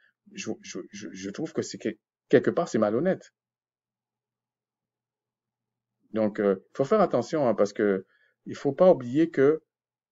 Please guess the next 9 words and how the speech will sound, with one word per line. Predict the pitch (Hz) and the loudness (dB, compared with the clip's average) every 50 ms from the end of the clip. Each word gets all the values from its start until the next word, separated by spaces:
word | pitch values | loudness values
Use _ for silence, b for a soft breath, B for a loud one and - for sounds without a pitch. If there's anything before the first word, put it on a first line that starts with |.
| _ _ _ _ _ _ _ _ _ _ _ _ - | _ _ _ _ _ _ _ _ _ _ _ _ -4
on | 104 110 123 | -2 0 0
est | 139 147 - - | 0 -2 -4 -6
très, | - - 208 190 | -2 2 2 2
très | 190 - - - 160 147 143 139 | 2 0 -4 0 0 0 2 2
imprégné | 123 120 117 - - - 120 110 107 107 104 107 139 170 _ _ _ _ _ _ _ _ _ _ _ _ _ _ _ _ _ _ _ _ _ _ _ _ _ _ _ _ _ _ _ _ _ _ _ _ _ _ _ _ _ _ _ - | -2 -2 -2 -4 -6 -2 -2 0 0 0 0 -2 -4 -6 _ _ _ _ _ _ _ _ _ _ _ _ _ _ _ _ _ _ _ _ _ _ _ _ _ _ _ _ _ _ _ _ _ _ _ _ _ _ _ _ _ _ _ 0
par | - 120 120 117 113 110 | 2 4 4 4 4 2
les | 107 107 98 101 | 2 0 0 0
anges | 143 139 120 107 98 | 0 0 0 -2 -4
déchus. | 101 101 95 - - - - - - | -6 -8 -8 -8 -10 -10 -10 -10 -10